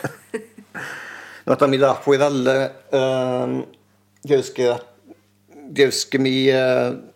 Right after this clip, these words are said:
ra-, tel-, juo mi siellä, ehm, okta jouhku, kodegenus, musiikkajouhku. Ehm,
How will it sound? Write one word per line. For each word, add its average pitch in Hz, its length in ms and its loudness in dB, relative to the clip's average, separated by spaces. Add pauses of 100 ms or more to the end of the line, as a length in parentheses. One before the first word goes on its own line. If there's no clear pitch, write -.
(460)
ra-, 131 220 4
tel-, 147 280 -2 (340)
juo 175 220 2
mi 175 140 2
siellä, 151 560 2
ehm, 143 340 0 (760)
okta 143 260 -2
jouhku, 120 680 0 (300)
kodegenus, 104 760 -4 (200)
musiikkajouhku. 107 960 -2 (920)
Ehm, 110 960 -2